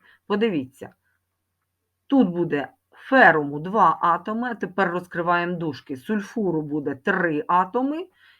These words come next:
і оксигену чотири помножене на три буде дванадцять атомів. Отже, тепер атомні маси елементів ми помножимо на відповідні індекси.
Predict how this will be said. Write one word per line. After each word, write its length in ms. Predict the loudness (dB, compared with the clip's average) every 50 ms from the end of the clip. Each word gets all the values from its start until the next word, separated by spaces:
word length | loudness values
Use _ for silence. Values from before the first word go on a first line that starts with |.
| _ _
і 140 | -2 0 0
оксигену 640 | 0 0 -2 -4 -4 -2 0 0 0 -2 -2 -4
чотири 400 | -8 -10 -10 -4 -2 -2 0 -2
помножене 640 | -2 -4 -4 -4 -4 -4 -6 -6 -6 -6 -8 -8 -8
на 180 | -8 -8 -8
три 420 | -8 -6 -2 0 0 0 0 -2 -6 _ _ _ _ -8
буде 240 | -6 -2 -2 -2
дванадцять 800 | -2 -2 -4 -4 -2 0 0 0 0 -2 -6 -8 -10 -10 -10 _ _
атомів. 580 | 0 0 0 0 -4 -8 -10 -10 -10 -12 -14 -16 _ _ _ _ _ _ _ _ _ _ _ _
Отже, 380 | -2 -2 0 -2 -2 -4 -8 -6
тепер 420 | -6 -8 -2 2 2 2 2 2 4
атомні 540 | 4 4 4 4 0 -6 -6 -4 -4 -4
маси 560 | -2 0 0 0 0 0 -6 -10 -14 -16 -16 -10 -8
елементів 720 | -6 -6 -6 -6 -4 -4 -4 -4 -6 -4 -4 -4 -4 -4 -10 -20 -20 -20 _ -2
ми 220 | 0 2 2 2
помножимо 960 | 0 -2 -2 -2 -2 -2 -2 -2 0 -2 -2 -2 -2 -2 0 0 -2 -2 -4 -8 _ _ _
на 260 | -4 0 2 2 2 2
відповідні 1600 | 0 -4 -6 -4 -4 -4 -4 -4 -4 -4 -4 -6 -6 -10 -14 _ _ _ _ _ -14 -8 -6 -6 -4 -4 -4 -4 -4 -4 -6 _
індекси. 680 | -6 -4 -4 -4 -6 -8 -10 -12 -14 -14 -14 -14 -14